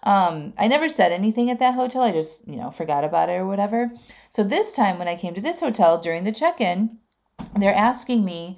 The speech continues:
if I have any food allergies or any, um, dietary restrictions or anything like that.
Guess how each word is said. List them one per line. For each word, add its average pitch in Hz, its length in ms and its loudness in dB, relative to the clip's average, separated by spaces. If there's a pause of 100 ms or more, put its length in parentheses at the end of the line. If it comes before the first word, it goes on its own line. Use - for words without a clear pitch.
(560)
if 196 400 0
I 180 100 4
have 185 200 2
any 196 140 2
food 285 260 -2
allergies 147 680 0
or 156 180 -2
any, 180 520 -4
um, 170 480 -2 (120)
dietary 214 640 4
restrictions 151 720 -6
or 156 60 -2
anything 226 380 2
like 185 240 -2
that. 156 360 0